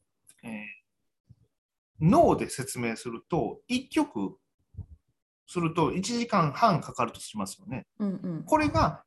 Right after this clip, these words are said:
Speaker 1: 一番長いバージョンの、マックスのお茶の、こう、茶事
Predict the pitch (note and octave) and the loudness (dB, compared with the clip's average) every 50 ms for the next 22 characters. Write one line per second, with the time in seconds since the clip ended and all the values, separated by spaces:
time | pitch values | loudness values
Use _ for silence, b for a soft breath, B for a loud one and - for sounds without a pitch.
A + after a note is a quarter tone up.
0 | _ - G3 G3 - A3+ G#3 A3 A3 A3+ B3+ C4+ G#3+ C3+ G#2 B2+ C#3+ D#3+ F#3 G#3+ | _ -2 0 0 0 0 0 2 2 2 2 0 0 -2 0 2 2 2 4 4
1 | A3+ G3+ D#3+ C#3+ C3+ C3+ D3 D3+ D3+ D3+ D3 D3+ D3+ D3+ D3+ F3 G#3 A3+ F3 - | 2 2 2 0 0 2 2 2 2 2 0 0 0 0 0 0 0 0 0 -2
2 | - - _ _ _ _ - C#3 C3 D3 D#3+ - - D3+ D3 D#3 G#3 A3+ - - | -6 -10 _ _ _ _ -10 -2 -2 0 0 0 0 4 6 6 6 6 4 0
3 | A3+ F#3+ - D3+ B2 A2+ - - - - C#3 C3 B2 - C#3 C3+ C3 C3 B2+ B2+ | -2 -2 -2 -2 -2 -2 -4 -6 -8 -6 -4 -4 0 2 2 2 4 2 2 0
4 | B2 A2+ - - - A#2+ G#2+ - - - G3 E3+ C3+ A2 - | 0 -2 -4 -4 -4 -4 -4 -2 0 2 4 4 4 2 -2